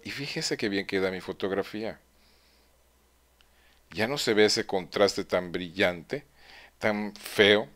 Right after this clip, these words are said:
sino que ya logramos dejarla mucho mejor. Podríamos seguirla tomando por acá, fíjese. Y vamos a ver un antes, vamos a ir a lo que es el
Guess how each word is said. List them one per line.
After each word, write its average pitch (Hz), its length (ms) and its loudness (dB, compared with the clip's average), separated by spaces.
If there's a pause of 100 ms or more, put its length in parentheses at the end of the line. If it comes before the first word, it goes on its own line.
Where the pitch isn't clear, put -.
sino 113 400 -6
que 107 160 -4
ya 104 200 2
logramos 92 580 0
dejarla 92 540 -4 (280)
mucho 87 300 -10
mejor. 107 500 -4 (840)
Podríamos 110 480 6
seguirla 110 420 6
tomando 107 680 4
por 135 160 6
acá, 143 440 8 (800)
fíjese. 131 500 -10 (1600)
Y 151 220 -6 (160)
vamos 185 320 0
a - 20 2
ver 131 160 6
un 139 140 4
antes, 127 460 8
vamos 170 280 8
a 123 120 12
ir 131 220 6
a 110 380 10 (440)
lo 127 200 4
que 120 160 8
es - 260 2
el 107 640 6